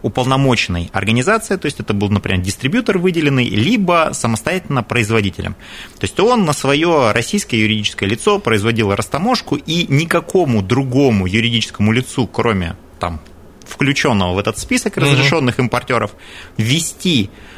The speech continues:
Speaker 1: а, технику этого производителя нельзя было. То есть, например, если ты повёз технику Sony, так радостно там из Китая, то с точки зрения таможни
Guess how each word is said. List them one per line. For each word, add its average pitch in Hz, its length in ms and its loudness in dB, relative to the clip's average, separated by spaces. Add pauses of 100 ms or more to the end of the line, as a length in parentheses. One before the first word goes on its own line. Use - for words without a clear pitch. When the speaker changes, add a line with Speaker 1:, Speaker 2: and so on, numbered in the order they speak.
(180)
Speaker 1:
а, 98 640 2
технику 139 480 0
этого 117 300 0
производителя 135 720 0
нельзя 120 420 2
было. 85 300 -6 (100)
То - 60 -2
есть, - 120 -2
например, 190 360 2
если 143 260 0
ты 123 380 2
повёз - 720 -4
технику 117 460 0
Sony, 214 600 2
так - 240 -4
радостно 113 460 -2
там 98 180 0
из 107 100 -2
Китая, 107 480 0
то 139 600 2 (360)
с - 120 -16
точки 156 260 0
зрения 127 400 4
таможни 170 800 0